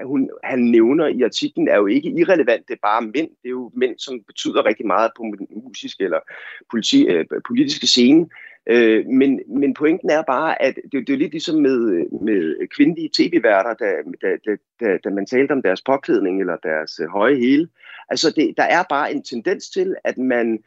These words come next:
og, og for den sags skyld også hos, øh, søster, øh, avisen Ekstrabladet, hvor Thomas Treve jo igen og igen og igen, øh, decideret er, er kvinde, øh, diskriminerende i, i sine udtalelser eller sine artikler.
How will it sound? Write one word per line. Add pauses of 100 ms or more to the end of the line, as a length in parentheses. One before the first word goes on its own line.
(360)
og,
og
for
den
sags
skyld
også
hos,
øh,
søster,
øh,
avisen
Ekstrabladet,
hvor
Thomas
Treve
jo
igen
og
igen
og
igen,
øh, (220)
decideret
er, (140)
er (100)
kvinde,
øh, (380)
diskriminerende (340)
i,
i
sine
udtalelser (460)
eller
sine
artikler.